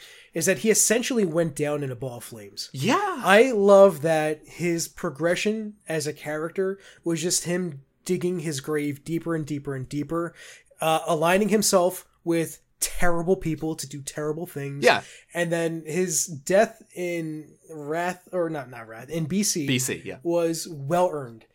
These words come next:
Speaker 1: I, now, don't get me wrong, I don't think his story overall was that well executed in B C, 'cause World of Warcraft itself has a very difficult time telling a good story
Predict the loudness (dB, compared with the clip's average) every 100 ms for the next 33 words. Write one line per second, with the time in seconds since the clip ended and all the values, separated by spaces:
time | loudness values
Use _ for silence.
0 | _ _ _ _ 4 6 4 4 6 8
1 | 8 4 4 4 4 4 2 0 -2 0
2 | 0 2 4 4 0 0 2 4 4 0
3 | 0 0 0 0 -2 -2 -2 -4 -4 -4
4 | -4 -4 -4 -4 -4 -4 -4 -6 -10 -20
5 | -20 -18 -16 -18 _ -12 0 4 4 4
6 | 2 2 0 -2 -2 0 0 -2 -4 -4
7 | -4 -8 -8 -8 -8 -6 -8 -10 -8 -8
8 | -8 -14